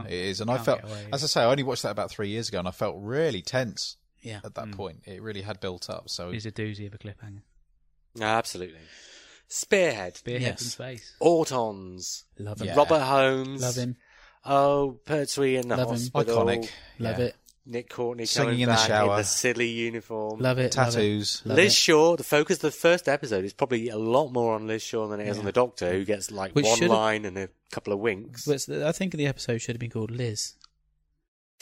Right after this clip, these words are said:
Speaker 4: <laughs>
Speaker 3: Like Rose. <laughs>
Speaker 4: It's just sublime. It's one of my all-time fa-, it's,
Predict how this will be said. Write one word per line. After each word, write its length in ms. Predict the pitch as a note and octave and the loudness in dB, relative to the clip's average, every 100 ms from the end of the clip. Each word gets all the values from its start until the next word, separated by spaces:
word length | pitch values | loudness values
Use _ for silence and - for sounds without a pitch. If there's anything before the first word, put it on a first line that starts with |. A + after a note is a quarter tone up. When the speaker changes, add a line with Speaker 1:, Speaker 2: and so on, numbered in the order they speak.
| - | -6
Speaker 4:
<laughs> 500 | C#3+ A#2+ - - - | -6 -6 -14 -18 -12
Speaker 3:
Like 200 | B2 C3 B2 | -8 -8 -4
Rose. 480 | B2 A2+ G#2 - - | -4 -4 -6 -8 -10
<laughs> 340 | - - - - - - - - - _ _ | -10 -8 -6 -6 -8 -16 -20 -20 -20 _ _
Speaker 4:
It's 400 | E3 E3+ - - _ _ _ _ _ _ | 0 0 -2 -8 _ _ _ _ _ _
just 540 | F#2 - - - - | -10 -4 -2 0 0
sublime. 760 | - F#2 F#2 E2+ D#2+ D#2+ D#2+ D#2+ _ | -2 -2 -6 -6 -8 -10 -14 -20 _
It's 380 | - F2+ F#2 - | -14 -10 -10 -10
one 120 | F#2+ | -12
of 140 | F2+ | -12
my 600 | F#2+ F#2+ G2+ G2 G2 F#2+ - _ - | -12 -6 -2 -2 -2 -4 -8 _ -6
all-time 500 | D3 C3+ G#2 E2 - | -4 -4 -6 -8 -10
fa-, 100 | - _ | -20 _
it's, 380 | E3 - - | -8 -8 -10